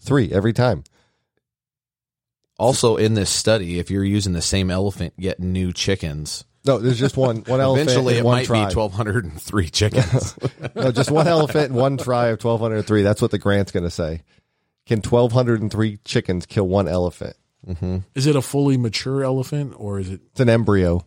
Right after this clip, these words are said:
Speaker 3: baby elephant?
Speaker 2: <laughs> You could, I guess you could go either way with that. I, I'd imagine a baby elephant could take on twelve hundred three chickens, no problem.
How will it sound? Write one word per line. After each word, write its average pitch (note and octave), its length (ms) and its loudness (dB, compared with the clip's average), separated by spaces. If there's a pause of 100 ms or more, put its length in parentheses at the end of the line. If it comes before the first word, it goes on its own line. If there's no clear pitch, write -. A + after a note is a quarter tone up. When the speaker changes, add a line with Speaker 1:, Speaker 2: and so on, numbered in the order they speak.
(100)
Speaker 3:
baby G#2 400 -4
elephant? F2+ 480 -10
Speaker 2:
<laughs> A2+ 640 0 (220)
You - 120 -18
could, - 180 2 (180)
I A2+ 120 4
guess B2 200 4
you A2+ 80 2
could G#2+ 140 2
go G#2+ 180 4
either G#2 160 4
way G2+ 140 4
with B2+ 80 4
that. G2+ 140 4
I, B2+ 60 4 (200)
I'd C#3 60 0
imagine G2+ 340 -2
a F2 80 -4
baby G2+ 460 0
elephant E2+ 300 -2
could D#2 140 -8
take F#2 240 -2 (240)
on F2 300 -2
twelve F2 280 -4
hundred F2 280 -4
three F2+ 240 -2
chickens, E2+ 420 -4
no E2 140 -4
problem. D#2+ 340 -4